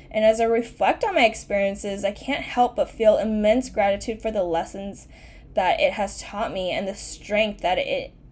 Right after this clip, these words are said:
that it instilled in me. And now it's crazy that, you know, how motherhood and empowerment are intertwined and how the pursuit of one has fueled the other in my life.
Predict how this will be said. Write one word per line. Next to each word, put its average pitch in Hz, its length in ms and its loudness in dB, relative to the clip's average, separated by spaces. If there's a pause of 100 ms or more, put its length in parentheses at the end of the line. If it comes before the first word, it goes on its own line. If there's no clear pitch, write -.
(100)
that 185 220 -2
it - 220 -2
instilled 214 560 -2
in 185 160 0
me. 143 320 -12 (840)
And 196 520 -2 (300)
now 240 560 8
it's 214 260 6
crazy 269 440 0
that, 185 480 2 (180)
you 208 120 -6
know, 202 120 -2
how 226 160 0
motherhood 220 600 6
and 208 160 2
empowerment 196 880 -2 (560)
are 202 120 4
intertwined 208 880 2
and 208 280 -6
how 220 220 0
the 220 160 2
pursuit 226 440 0
of 226 160 4
one 226 460 0
has 214 260 0
fueled 208 280 -4
the - 180 0
other 208 200 4
in 208 200 2
my 190 160 -4
life. 180 480 0